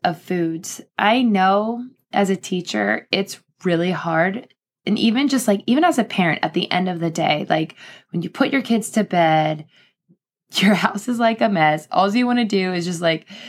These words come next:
sit and watch, like, Netflix or your favorite T V show and grab a glass of wine. I can't tell you when I started taking the wine out that I was noticing my body and my energy levels were very different.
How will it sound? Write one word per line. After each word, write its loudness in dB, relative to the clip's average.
sit -2
and 0
watch, 4
like, 0
Netflix -2
or -8
your -4
favorite -6
T -6
V -4
show -4
and -4
grab -6
a -4
glass -6
of -6
wine. -6
I 2
can't 2
tell 0
you 0
when 0
I 2
started 0
taking -2
the -4
wine 2
out 0
that 2
I 4
was -2
noticing 0
my -2
body 0
and -2
my -2
energy -2
levels -2
were -2
very 0
different. -4